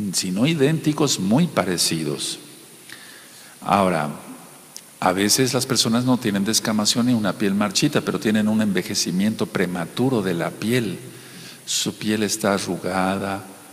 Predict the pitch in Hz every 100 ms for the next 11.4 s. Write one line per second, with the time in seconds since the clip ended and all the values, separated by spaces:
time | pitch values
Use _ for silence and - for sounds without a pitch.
0 | - - 107 104 - 101 95 95 92 85
1 | - - - - - - 107 113 110 98
2 | 90 90 - - 104 92 95 95 95 92
3 | 92 90 87 95 92 90 87 90 98 110
4 | 73 - - - - - - - 104 98
5 | 107 101 110 - - 104 - 104 95 95
6 | 90 - 90 85 - - - - 110 107
7 | 110 107 113 107 - 98 - 104 104 135
8 | - 85 85 101 95 87 - 85 - 90
9 | - 104 127 139 104 90 80 104 95 98
10 | 110 104 117 123 107 101 95 87 - 87
11 | 87 - 131